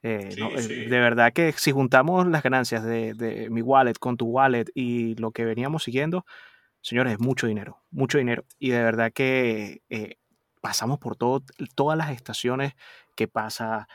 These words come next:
Speaker 1: eh, cualquier inversionista. Eh, nos, nos pusimos abros, nos pusimos contentos, nos pusimos molestos, nos pusimos tristes, nos pusimos arrechos. O sea, fueron tantas, bueno,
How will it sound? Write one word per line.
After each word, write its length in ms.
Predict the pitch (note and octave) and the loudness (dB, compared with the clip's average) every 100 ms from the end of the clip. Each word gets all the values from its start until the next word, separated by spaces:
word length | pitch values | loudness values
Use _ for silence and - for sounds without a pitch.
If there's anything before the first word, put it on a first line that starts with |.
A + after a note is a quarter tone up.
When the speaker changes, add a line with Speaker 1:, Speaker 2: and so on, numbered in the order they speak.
| _ _ | _ _
Speaker 1:
eh, 240 | A2+ G#2+ | -8 -8
cualquier 380 | - A2+ G#2+ A2 | -6 -6 -4 -4
inversionista. 600 | A2+ A2 G#2+ G#2 G2 G#2 - - - | -2 -2 -4 -10 -10 -14 -14 -20 -8
Eh, 180 | A#2 | -6
nos, 200 | A2+ A2+ - | -4 -6 -8
nos 220 | - B2+ A#2+ | -6 -6 -4
pusimos 480 | B2 - B2 C3 | -6 -2 0 2
abros, 280 | A#2 G#2 A2 - - - | 0 -2 -8 -16 -20 -10
nos 100 | B2+ | -8
pusimos 520 | C3 A#2+ B2 B2 C3 | -6 -4 -4 -4 -4
contentos, 500 | C3 A#2 A2+ G#2+ - - - - | -4 -4 -2 -4 -6 -14 -16 -12
nos 100 | A#2+ | -10
pusimos 440 | B2 - B2+ C#3 | -6 -2 0 0
molestos, 380 | C3 A#2 G#2 A#2 | 2 0 0 -4
nos 80 | B2 | -4
pusimos 380 | C#3+ D3+ C#3+ B2 | -4 -2 -2 -4
tristes, 280 | A#2 G2+ A#2+ | -6 -6 -6
nos 100 | A#2+ | -4
pusimos 360 | C#3 C#3+ C#3+ | 0 2 6
arrechos. 320 | C#3 - G#2+ - - - | 4 4 -6 -12 -18 -16
O 80 | - | 2
sea, 320 | B2+ A2 - | 6 6 2
fueron 360 | - C#3 D#3+ E3 - - | 0 2 4 2 -2 0
tantas, 520 | - F#3 F3 E3 - - | 4 6 4 2 -6 -2
bueno, 260 | C3 A2+ F#2+ | 0 0 -2